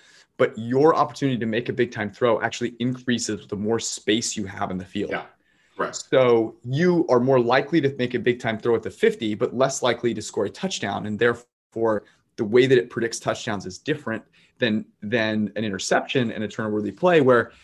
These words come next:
Speaker 1: interception can happen anywhere, right? It, there's no, like, "Oh, they're in the red zone and therefore interceptions are more likely to happen." And a turnover-worthy play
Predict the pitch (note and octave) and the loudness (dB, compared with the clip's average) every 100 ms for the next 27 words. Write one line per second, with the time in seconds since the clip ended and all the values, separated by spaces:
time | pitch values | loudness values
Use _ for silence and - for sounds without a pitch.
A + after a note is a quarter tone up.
0 | _ C#3+ D#3+ B3 B3+ D#3+ D3 B2+ B2+ F#3+ | _ 0 4 4 4 2 2 4 4 4
1 | A2+ - - B2 B2+ - - _ _ - | 2 -4 -2 2 2 0 -12 _ _ 0
2 | - C#3 C#3 B2+ C3+ D3 D#3 E3+ C3+ B2 | 4 6 6 6 2 4 6 6 6 4
3 | A#2 - _ _ _ F3 D#3 C3+ B2 C#3 | 2 -2 _ _ _ 6 8 8 8 6
4 | E3 D#3 A#2 C3+ E3+ B2+ A2+ A2 A2+ A2 | 6 4 4 6 4 2 0 0 0 4
5 | C3 C3 C3 A#2+ A#2+ A2+ C3 B2 G#2 A2+ | 4 4 4 4 2 2 2 2 -2 -2
6 | A2 A2 A2 G#2+ G2+ - C#3 A#2 G2+ G2 | 0 0 0 -6 -6 -4 -2 0 -2 -4
7 | - _ _ _ _ C3+ A#2+ - D#3 C#3 | -12 _ _ _ _ 2 2 2 2 4
8 | B2 A2+ - D#3 D3+ B2 A2+ G#2+ | 4 2 0 2 4 4 4 0